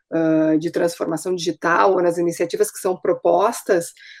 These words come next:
ah, trazer esses impactos de fato pro negócio, pra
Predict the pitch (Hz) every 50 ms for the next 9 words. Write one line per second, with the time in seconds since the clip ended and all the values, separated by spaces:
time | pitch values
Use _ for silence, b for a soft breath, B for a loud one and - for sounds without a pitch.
0 | B B - 185 185 185 185 180 175 175 175 175 175 - - 214 202 208 196 180
1 | 202 220 240 277 285 269 - 254 226 214 - 190 196 196 196 - - 220 190 175
2 | 165 233 226 - - 247 208 208 254 254 262 254 - 202 185 180 170 160 170 160
3 | 165 175 202 - - - 202 196